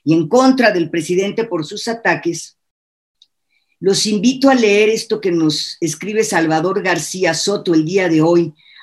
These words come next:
"amlo quiere control y reforma para la unam". Véanlo, la verdad es que me parece que es inquietante. Está diciendo que lo que está ocurriendo con la Universidad Autónoma de Zacatecas es un laboratorio que intenta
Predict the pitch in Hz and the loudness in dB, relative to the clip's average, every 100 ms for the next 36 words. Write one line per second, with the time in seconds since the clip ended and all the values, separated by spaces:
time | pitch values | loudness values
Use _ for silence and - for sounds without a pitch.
0 | _ 226 254 254 220 - 233 233 226 190 | _ 2 2 2 -2 -2 0 2 2 0
1 | 165 151 196 233 240 220 175 175 156 208 | -2 -2 0 0 0 -2 -2 0 -2 0
2 | 226 233 240 175 160 151 156 151 151 156 | 2 2 2 0 0 2 2 4 6 6
3 | 170 165 160 - _ _ 143 208 220 214 | 4 2 0 -4 _ _ 0 4 4 2
4 | 220 285 - 165 156 156 196 214 - 170 | 0 -2 0 0 0 0 -2 -2 -4 -2
5 | 160 160 170 185 - 202 170 175 175 - | -2 -2 0 -2 -2 -4 -2 -2 -4 -6
6 | 190 175 175 156 151 180 185 - 285 - | -2 0 0 -2 0 0 -2 -4 -8 -8
7 | _ _ _ 151 147 220 226 220 240 233 | _ _ _ -8 -2 0 0 -4 -2 0
8 | 233 226 170 160 165 - 208 214 208 175 | 0 0 -2 -2 -6 0 2 2 0 -4
9 | 196 208 220 190 165 156 156 151 147 175 | -4 -4 -4 -2 2 2 2 0 -2 -2
10 | 202 202 - 165 170 196 202 202 170 151 | 0 0 0 0 0 -4 -6 -4 -2 0
11 | 156 165 151 151 - 214 226 220 214 214 | -2 -4 -4 -6 -2 0 0 -4 -6 -6
12 | 214 202 180 165 156 156 - 233 196 170 | -2 0 2 2 0 -2 2 4 4 2
13 | 185 - _ _ _ _ 196 185 175 208 | -2 -6 _ _ _ _ 0 0 2 0
14 | 220 185 214 214 | -2 0 0 0